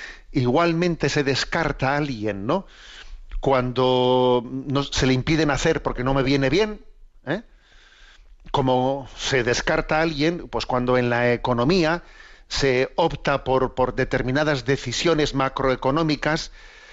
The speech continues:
en las que, eh, los, va a haber, pues, determinadas corporaciones, ¿no? Que van a buscar una, pues,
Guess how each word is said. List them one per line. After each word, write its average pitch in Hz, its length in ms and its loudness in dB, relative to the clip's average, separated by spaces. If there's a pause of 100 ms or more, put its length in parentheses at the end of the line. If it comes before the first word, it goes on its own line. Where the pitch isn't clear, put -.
(260)
en 127 320 2
las 127 200 0
que, 139 400 2
eh, 123 240 0
los, 117 360 -2
va 131 800 -4
a - 20 4
haber, 135 240 2
pues, 101 140 -6
determinadas 117 560 0
corporaciones, 131 920 0
¿no? 151 160 -2
Que 101 120 -4
van 117 180 0
a 120 80 0
buscar 135 460 0 (400)
una, 131 760 2 (840)
pues, - 300 -12